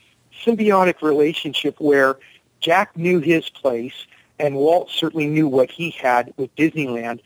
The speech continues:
and they coexisted and both thrived, you know, uh, knowing that. I know myself, uh, when, when it was the original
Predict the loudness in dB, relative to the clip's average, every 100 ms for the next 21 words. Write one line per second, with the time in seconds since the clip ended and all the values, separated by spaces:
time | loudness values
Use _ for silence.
0 | -20 _ -4 0 0 0 2 2 2 -2
1 | -2 -2 -2 -4 -4 -6 _ _ -4 0
2 | 2 2 -4 -2 0 0 0 -4 -8 -16
3 | -8 -4 -4 -2 -2 -2 -4 -8 -12 -16
4 | -18 -8 -2 0 0 -2 -6 -6 -6 -6
5 | _ _ _ _ _ -4 0 0 0 2
6 | 2 2 0 -2 -2 -8 -8 -10 -14 -12
7 | -6 -4 -4 -2 -2 -2 -6 -10 -6 -6
8 | -6 -8 -6 -2 -2 -2 0 0 0 2
9 | 2